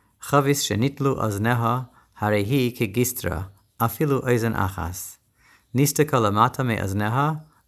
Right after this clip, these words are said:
אף על פי שאוזניה קיימות, הרי זה כגיסטרה. ואם עשאה מתחילה שלא באוזניים,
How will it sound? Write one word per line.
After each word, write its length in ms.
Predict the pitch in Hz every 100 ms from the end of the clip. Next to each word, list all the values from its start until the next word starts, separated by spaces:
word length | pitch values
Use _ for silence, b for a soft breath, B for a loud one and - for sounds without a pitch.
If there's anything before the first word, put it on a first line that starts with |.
| _
אף 260 | 139 139
על 60 | 123 -
פי 120 | 135
שאוזניה 600 | - 107 104 104 120 107
קיימות, 680 | 101 92 98 123 147 151 - b b b b
הרי 240 | 113 104
זה 260 | 101 143 127 123
כגיסטרה. 640 | 113 110 113 - 78 71 95 - _ _ _ _ _ _
ואם 440 | 101 113 - 135 117
עשאה 580 | 107 107 - 131 107 98 92
מתחילה 640 | 101 104 - 135 113 92
שלא 360 | - 107 101 110
באוזניים, 760 | 110 117 113 117 117 123 135